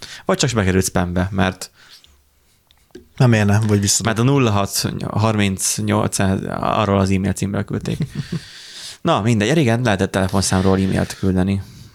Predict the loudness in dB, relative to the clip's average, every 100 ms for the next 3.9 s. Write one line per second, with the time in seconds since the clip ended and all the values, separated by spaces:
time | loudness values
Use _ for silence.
0 | _ -12 -4 -2 0 0 0 2 2 2
1 | 2 2 0 -2 -4 -4 -2 -4 -8 -10
2 | -8 -6 -4 0 0 2 0 0 0 0
3 | 0 -2 -2 -2 -2 -2 -4 -6